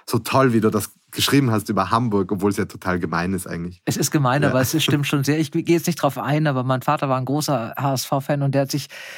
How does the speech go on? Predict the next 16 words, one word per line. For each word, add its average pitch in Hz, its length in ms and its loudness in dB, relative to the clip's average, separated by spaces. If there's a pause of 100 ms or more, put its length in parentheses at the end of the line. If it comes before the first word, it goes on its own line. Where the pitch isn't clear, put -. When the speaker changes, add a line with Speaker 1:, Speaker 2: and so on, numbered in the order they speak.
(360)
Speaker 2:
immer 175 220 4
über 147 180 2
diese, 135 480 2 (100)
diese 135 240 -2
Vereinskultur 147 840 -2
geärgert. 131 500 0
Und 139 60 -2
das 123 120 -2
hast 143 180 -4
du 139 40 0
da 131 100 2
sehr 135 200 0
schön 135 200 0
in 135 100 -2
zwei 123 260 0
auch 113 140 -6